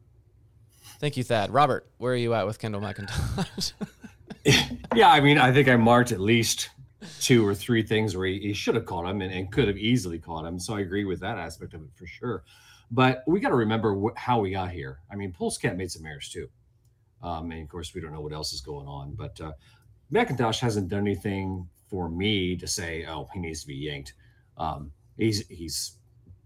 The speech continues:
Speaker 2: doesn't have the experience that Melia has, and he's gonna make some mistakes because of that. He's been a backup his whole career to this point for a reason. But, uh,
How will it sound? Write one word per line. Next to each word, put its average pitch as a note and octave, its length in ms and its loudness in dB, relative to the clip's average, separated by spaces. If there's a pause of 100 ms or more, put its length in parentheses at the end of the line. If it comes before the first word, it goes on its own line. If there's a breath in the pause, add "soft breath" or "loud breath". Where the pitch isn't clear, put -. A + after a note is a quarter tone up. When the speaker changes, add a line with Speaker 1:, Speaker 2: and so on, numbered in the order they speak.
Speaker 2:
doesn't A#2+ 240 4
have G2 180 0
the F2+ 60 -2
experience E2 520 -4
that C#2 120 -8
Melia D#2 320 -6
has, D2+ 500 -10
and D#2 200 -8
he's E2+ 140 -6
gonna G2 300 0
make D2+ 200 -6
some D2+ 260 -8
mistakes D2 340 -12
because D#2 340 -10
of C#2+ 60 -10
that. C2+ 220 -12 (100)
He's F#2 180 -4
been F2+ 120 -4
a E2+ 40 -4
backup D#2 360 -8
his - 120 -14
whole D#2 140 -6
career D#2 280 -8
to C#2+ 100 -18
this D#2 120 -10
point C#3 260 -12
for D2 120 -8
a - 60 -6
reason. - 360 -6 (580 soft breath)
But, F2+ 300 0
uh, F2 240 -2